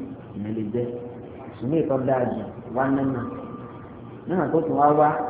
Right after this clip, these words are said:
ipá àwọn tí wọ́n pa wọ́n jẹ́ Mùsùlùmí, ọ̀pọ̀lọpọ̀ àwọn alápàtà ni Mùsùlùmí ni wọ́n. Ìlànà bí àkàtì ń pa nìkan lọ́kàn tó bí ẹ̀ka pọ̀. Mo yìí, àwọn tó yẹ wọ́n ó gé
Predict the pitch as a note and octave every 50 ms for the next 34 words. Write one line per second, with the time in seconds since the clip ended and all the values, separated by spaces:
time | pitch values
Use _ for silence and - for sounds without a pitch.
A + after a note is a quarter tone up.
0 | - - - C#3+ C3+ - D#3+ E3 D3 C#3 - D3 D3 D3 D3 D3+ D3 C#3+ D3 D3
1 | D3+ D3 D3+ D3 D3+ D3 - - A#2 A#2 A2+ A2+ A#2+ - - C#3 D3+ D3 D3 C#3+
2 | D3 D#3 F3 F3+ F3 - C3+ A#2+ B2 A#2+ A#2 A#2+ B2 B2 - A2+ B2 B2+ C#3 C#3+
3 | D3 C#3+ C#3+ C#3+ D3+ - - - - - - - - - - - - - - -
4 | - - - - - - - B2 C#3+ C#3+ D3+ D#3+ E3+ F3+ F#3+ F3+ F3 D3 - D3+
5 | D#3 D#3+ - D#3 E3 E3 D3 C3+ C3+ C3+ D3 D3 D3+ D3+ B2+ A#2+ B2+ B2+ C3+ C#3
6 | C3+ A#2 - A#2+ B2 A#2+ A#2+ A2 G2 - - - - - - - - - - -
7 | - - - - - - - - - - - - - D#3 D3 C3 C3 C#3 D3 D3
8 | D3 C3+ C3+ D3 D#3 E3 E3+ - F#3 F3+ E3 D#3 D#3+ E3 E3+ F3 F3+ F3 E3+ D#3
9 | - E3+ F3